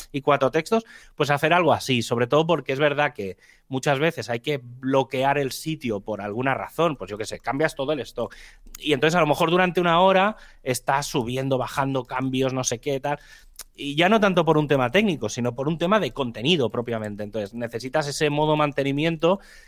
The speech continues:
que creo que podría ser interesante y no lo veo como algo extremadamente complejo, porque el propio WordPress ya tiene su sistema de,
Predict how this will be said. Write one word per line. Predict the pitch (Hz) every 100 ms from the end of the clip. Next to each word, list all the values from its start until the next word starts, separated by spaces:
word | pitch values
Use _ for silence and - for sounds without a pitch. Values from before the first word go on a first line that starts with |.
| -
que | 135
creo | 123 151
que | 160
podría | 143 127 131 147
ser | 156
interesante | 147 135 139 156 -
y | 156
no | 156
lo | 185 190
veo | 190 202
como | 175 139 135
algo | 156 185 180 -
extremadamente | 147 - 143 131 156 165 170 180
complejo, | 131 104 156 196 -
porque | 110 107 110
el | 104
propio | 127 123 151
WordPress | 131 151 147 185 151
ya | 135
tiene | 147 180 139
su | - 120
sistema | 117 117 - 123 117 110
de, | 110 104 98